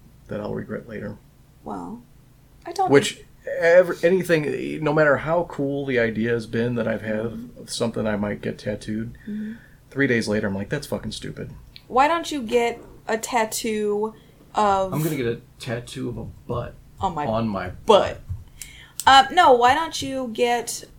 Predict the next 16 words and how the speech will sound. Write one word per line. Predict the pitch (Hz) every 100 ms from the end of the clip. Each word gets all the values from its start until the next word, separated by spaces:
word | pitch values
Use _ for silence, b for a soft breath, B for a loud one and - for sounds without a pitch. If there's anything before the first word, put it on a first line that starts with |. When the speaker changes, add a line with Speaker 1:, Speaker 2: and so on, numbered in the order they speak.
| -
Speaker 2:
one | 208 240 240
of |
the | 208 196 185 170 -
Star | - 311 359
Wars | 220 -
symbols? | - - 156 - - - - -
Speaker 1:
Okay, | 123 123 196
Speaker 2:
Have | 226
you | 247
thought | 254
about | 254
Speaker 1:
now | 247 135 151 151
Speaker 2:
that? | 151
Speaker 1:
who | 139 123
is | 117 104
the | 110